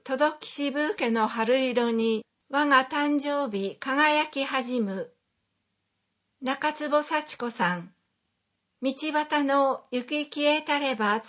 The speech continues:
梅雨なり、あちらこちらに捨てられしゴミ。谷内幸子さん。催し、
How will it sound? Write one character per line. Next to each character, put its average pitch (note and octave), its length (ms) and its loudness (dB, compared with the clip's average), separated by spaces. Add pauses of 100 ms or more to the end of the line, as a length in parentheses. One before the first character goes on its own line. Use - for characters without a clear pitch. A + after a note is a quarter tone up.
梅 C#4+ 140 0
雨 C#4+ 100 0
な G#3+ 160 -2
り、 E3+ 260 -8 (380)
あ B3 140 -6
ち C#4+ 160 -4
ら C#4+ 160 4
こ D4+ 160 -2
ち D4+ 160 -2
ら C4+ 140 0
に A3+ 180 0
捨 - 140 -12
て C#4+ 140 6
ら C#4+ 140 2
れ C#4 160 2
し B3 400 -4
ゴ F#3+ 140 -4
ミ。 F#3+ 340 -6 (1300)
谷 C#4+ 320 0
内 C4 320 0
幸 C4+ 340 -6
子 A3+ 120 -4
さ F3 220 -4
ん。 E3 160 -12 (2000)
催 D4 440 4
し、 C#4 440 -4